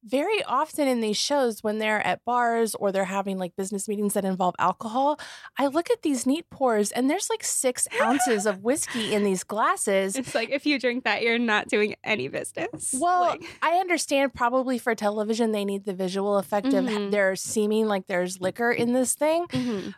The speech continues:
Speaker 1: But I think it sets up a very false expectation with the guest of how much booze they're gonna get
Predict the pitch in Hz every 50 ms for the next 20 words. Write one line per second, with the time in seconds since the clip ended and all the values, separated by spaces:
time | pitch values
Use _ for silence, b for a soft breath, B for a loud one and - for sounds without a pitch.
0 | _ _ _ 233 247 240 226 - - 226 226 - - 302 302 349 339 254 - -
1 | 262 240 233 - 269 247 247 - 233 220 208 196 202 202 208 208 196 - - -
2 | 190 185 196 190 - - - 202 - - - 208 - - - - 185 185 - -
3 | 208 196 185 175 - - 170 160 170 175 175 175 - - 180 170 - - 175 170
4 | 175 170 165 - - - 160 165 170 175 180 - 208 196 180 - 180 160 156 151
5 | - - - 170 175 214 277 - -